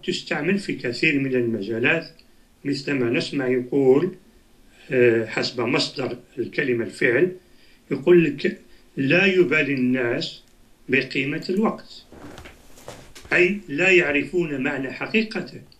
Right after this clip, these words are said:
وقيمته ولا يهتمون به. الآن نرجع إلى المفهوم الاصطلاحي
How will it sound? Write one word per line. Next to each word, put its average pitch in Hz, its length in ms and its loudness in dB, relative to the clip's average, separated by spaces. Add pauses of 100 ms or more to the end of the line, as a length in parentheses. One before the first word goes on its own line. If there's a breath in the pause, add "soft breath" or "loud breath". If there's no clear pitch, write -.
(120)
وقيمته 147 680 0 (400)
ولا 139 240 2
يهتمون 135 720 0
به. 185 240 -2 (1120 loud breath)
الآن 262 380 8
نرجع 214 420 4
إلى 170 500 -2
المفهوم 131 640 4
الاصطلاحي 131 1120 -4